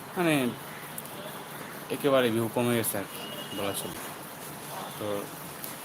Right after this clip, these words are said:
সবাই অবশ্যই আমার জন্য দোয়া করবেন। আর আগে আমার YouTube-এর চ্যানেলের নাম ছিল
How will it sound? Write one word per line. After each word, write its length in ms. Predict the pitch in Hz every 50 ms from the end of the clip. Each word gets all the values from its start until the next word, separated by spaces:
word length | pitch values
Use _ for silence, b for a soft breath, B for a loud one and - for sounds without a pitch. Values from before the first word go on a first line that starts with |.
| - - -
সবাই 240 | 117 110 110 117 117
অবশ্যই 400 | 117 113 113 110 - - 127 120
আমার 240 | 117 117 117 113 113
জন্য 220 | 117 117 117 117 113
দোয়া 180 | 110 113 113 117 -
করবেন। 340 | - 113 107 110 113 117 120 131 147 - - - - - - - 170 175 - - - -
আর 160 | 101 98 101 95 -
আগে 300 | - 110 117 120 127 127
আমার 260 | 123 117 113 113 113 117 107 - - - - - - - -
YouTube-এর 400 | 117 117 110 117 117 110 120 117 113
চ্যানেলের 440 | - 120 117 117 117 117 117 117 113
নাম 260 | 110 110 110 117 117 113
ছিল 260 | - 123 113 117 120